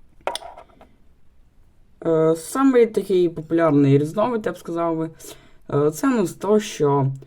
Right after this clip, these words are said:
тут на букви Н на, о, на реверсі, там, де буква Н закручується, тобто тут, тут, зверху, знизу,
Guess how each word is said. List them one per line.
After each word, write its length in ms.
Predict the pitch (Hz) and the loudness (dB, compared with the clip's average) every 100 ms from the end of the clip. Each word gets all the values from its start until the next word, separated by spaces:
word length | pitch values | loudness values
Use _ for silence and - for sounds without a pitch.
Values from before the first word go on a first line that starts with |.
| - - - _ 131 135 | -20 -20 -20 _ -6 -2
тут 140 | 156 | 2
на 80 | 147 | 2
букви 720 | 143 156 147 143 139 127 87 - | 2 2 4 4 4 2 -2 -6
Н 280 | - 220 254 277 - - - - | -4 -2 -2 -6 -18 -20 -20 -4
на, 760 | 127 127 123 123 120 120 123 135 - _ _ - _ _ _ - _ _ _ - | 0 0 0 0 -2 -2 -4 -8 -18 _ _ -20 _ _ _ -20 _ _ _ -20
о, 220 | - 123 123 | -10 -6 -2
на 200 | 127 127 | 0 2
реверсі, 640 | 131 127 123 135 123 123 - - _ - - _ _ - _ _ _ _ - _ _ | 2 2 0 -2 -6 -6 -10 -20 _ -20 -20 _ _ -20 _ _ _ _ -20 _ _
там, 240 | 147 143 | 2 4
де 80 | 139 | 4
буква 360 | 135 143 135 139 | 4 2 4 6
Н 140 | 139 | 6
закручується, 600 | 139 139 220 240 165 139 | 4 2 0 0 -2 -2
тобто 340 | 135 123 - | 0 -2 -2
тут, 600 | 120 - 220 214 208 208 | -8 -2 0 2 2 -2
тут, 280 | - 190 160 | -4 -4 -2
зверху, 600 | 131 131 156 170 156 135 | 0 0 2 0 -2 -4
знизу, 500 | 120 135 160 160 139 | -2 0 0 0 -4